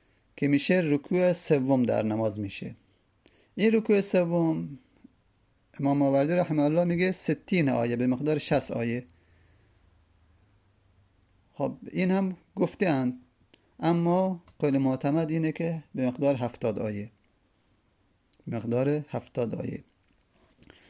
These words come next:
ثم یرفع و یقرأ الفاتحة و سورة المائدة، سپس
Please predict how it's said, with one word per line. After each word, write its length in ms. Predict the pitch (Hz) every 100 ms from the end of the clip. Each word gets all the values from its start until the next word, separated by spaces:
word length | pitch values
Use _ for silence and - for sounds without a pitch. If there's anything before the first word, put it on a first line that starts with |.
| _ _ _ _ _ _ _ _ _ _ _ _
ثم 320 | - 214 214
یرفع 460 | 214 240 233 208 180
و 80 | 165
یقرأ 320 | 190 208 165 156
الفاتحة 840 | - 139 147 143 139 143 120 123
و 120 | 139
سورة 320 | - 147 135 135
المائدة، 600 | 123 123 123 117 - 110
سپس 580 | - 165 196 - -